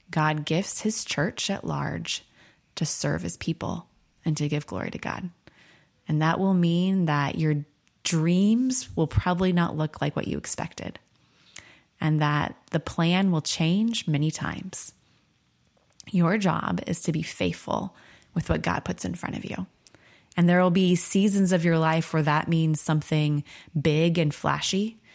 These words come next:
and there'll be seasons when it looks like primarily to a small group of people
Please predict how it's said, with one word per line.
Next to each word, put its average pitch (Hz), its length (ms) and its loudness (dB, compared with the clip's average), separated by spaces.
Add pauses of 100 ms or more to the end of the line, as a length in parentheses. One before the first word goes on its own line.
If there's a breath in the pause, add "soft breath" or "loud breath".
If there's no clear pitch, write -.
(320 loud breath)
and 160 80 0
there'll 156 100 0
be 156 120 -6
seasons 165 600 0
when 156 120 2
it - 180 0
looks - 260 -4
like 143 300 -4
primarily 147 760 0 (240 loud breath)
to 160 160 -2
a 151 80 0
small 151 540 0
group 151 280 -6
of - 160 -12
people - 520 -6